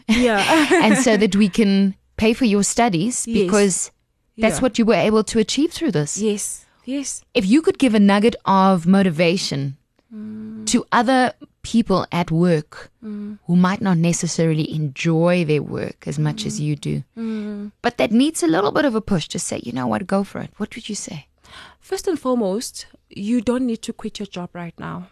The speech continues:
Speaker 2: Mm-hmm.
Speaker 1: I still learn from my job. The dynamics of how the business is ran, I still apply them to my small business.
Speaker 2: Mm.
Speaker 1: So I think there's a lot of people that say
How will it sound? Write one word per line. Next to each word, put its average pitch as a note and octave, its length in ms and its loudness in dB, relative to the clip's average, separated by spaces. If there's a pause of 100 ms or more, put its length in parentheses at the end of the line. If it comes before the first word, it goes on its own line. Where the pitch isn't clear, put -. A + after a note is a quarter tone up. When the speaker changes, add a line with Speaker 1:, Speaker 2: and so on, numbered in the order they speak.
Speaker 2:
Mm-hmm. E3+ 260 -2 (500)
Speaker 1:
I G#3+ 140 -4
still B3 280 -2
learn G3 440 0
from G3+ 220 -12
my E3+ 200 -6
job. F3 280 -10 (460)
The A3 100 -4
dynamics G#3 1120 -2
of G3 160 -14 (100)
how G3+ 140 -4
the G#3+ 140 -4
business F#3+ 460 -6
is E3+ 200 -8
ran, E3+ 380 -8
I G3 160 -6
still A#3 500 -4 (240)
apply D#4 560 -2
them F#3+ 280 -6 (260)
to - 100 -12
my G3 140 -8
small A3 340 -4
business. F3+ 680 -8
Speaker 2:
Mm. G#3 720 -4
Speaker 1:
So B3+ 460 4
I B3 120 -2
think D4 320 0
there's A#3+ 160 0
a A#3 140 2
lot A#3+ 80 0
of C#4 220 -4
people C4 380 0
that G3+ 260 -4
say G3 440 -2